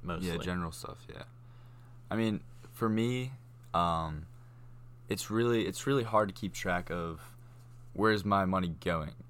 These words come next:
Speaker 2: And I feel like, I feel like I just need that little extra push, and I don't know, I need a little bit of assistance.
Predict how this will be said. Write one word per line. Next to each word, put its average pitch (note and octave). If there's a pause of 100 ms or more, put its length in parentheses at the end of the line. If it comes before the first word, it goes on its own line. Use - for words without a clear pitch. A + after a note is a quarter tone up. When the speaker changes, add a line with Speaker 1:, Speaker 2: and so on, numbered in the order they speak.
Speaker 2:
And F#2 (280)
I F#2+
feel B2
like, B2 (880)
I -
feel -
like A#2+
I A#2+
just G#2+
need G#2
that F#2+
little G#2+
extra -
push, -
and D#2+ (480)
I -
don't F#2
know, E2
I G2
need A2
a G2+
little B2
bit A#2
of G#2
assistance. -